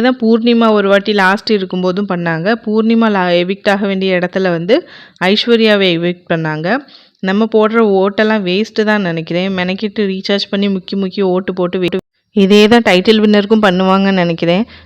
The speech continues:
நம்ம கஷ்டப்பட்டு நம்மளுக்கு பிடிச்ச கண்டஸ்டண்ட்டுக்கு நம்ம ஓட் பண்ணுவோம். But அந்த ஓட்டுக்கு வேல்யூவே இல்லாம வேல்யூ இல்லாத ஒரு பர்சனுக்கு தான், அஹ், போய் டைட்டிலை கொடுக்க போறாங்கன்னு நினைக்கிறேன். So நம்ம கஷ்டப்பட்டு ஓட்டு போடுறது வேஸ்ட்டு தான் கைஸ். நீங்க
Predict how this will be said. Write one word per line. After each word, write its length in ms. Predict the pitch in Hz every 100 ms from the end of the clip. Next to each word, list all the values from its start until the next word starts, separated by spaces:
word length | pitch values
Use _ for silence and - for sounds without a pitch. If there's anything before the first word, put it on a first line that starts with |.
| -
நம்ம 240 | 190 196
கஷ்டப்பட்டு 580 | 214 190 - 220 214 208
நம்மளுக்கு 400 | 220 196 202 202 208
பிடிச்ச 400 | 208 190 - 208
கண்டஸ்டண்ட்டுக்கு 680 | 196 185 190 - 196 196 196
நம்ம 240 | 185 190
ஓட் 220 | 180 190 196
பண்ணுவோம். 400 | 185 170 180 214
But 160 | 180 185
அந்த 140 | 190 180
ஓட்டுக்கு 380 | 180 202 214 202
வேல்யூவே 500 | 180 175 202 214 220 214
இல்லாம 400 | 190 190 190 208
வேல்யூ 360 | 180 180 202 202
இல்லாத 300 | 202 202 208
ஒரு 160 | 208 196
பர்சனுக்கு 540 | 190 185 196 185 185
தான், 220 | 185 208 190 - - - _
அஹ், 200 | - 185
போய் 180 | 180 190
டைட்டிலை 420 | 185 180 175 196 190
கொடுக்க 280 | 180 180
போறாங்கன்னு 480 | 185 175 170 170 175
நினைக்கிறேன். 380 | 160 156 180 208 - - _ -
So 100 | 202
நம்ம 220 | 196 185 196 190 180 170
கஷ்டப்பட்டு 560 | 185 - 226 214 214 196
ஓட்டு 320 | 196 214 220
போடுறது 500 | 202 196 202 214 196
வேஸ்ட்டு 440 | 175 185 208 208 185
தான் 160 | 170
கைஸ். 280 | 165 185 202
நீங்க 200 | 180 180